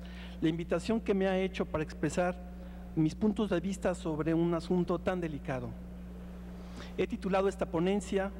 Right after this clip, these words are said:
Concesiones y contratos petroleros,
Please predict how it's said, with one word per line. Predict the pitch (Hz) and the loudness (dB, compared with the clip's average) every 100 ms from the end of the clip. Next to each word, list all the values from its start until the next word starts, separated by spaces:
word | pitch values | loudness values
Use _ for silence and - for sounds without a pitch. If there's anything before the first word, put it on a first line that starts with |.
| - - - - | -10 -12 -12 -4
Concesiones | 170 160 165 - 202 208 196 190 190 - - - - | 0 0 -2 -2 2 2 2 0 -2 -8 -10 -8 -4
y | 151 | 0
contratos | 175 170 185 196 | 0 0 0 -2
petroleros, | - - 156 165 180 190 - | -2 -2 0 2 2 0 -4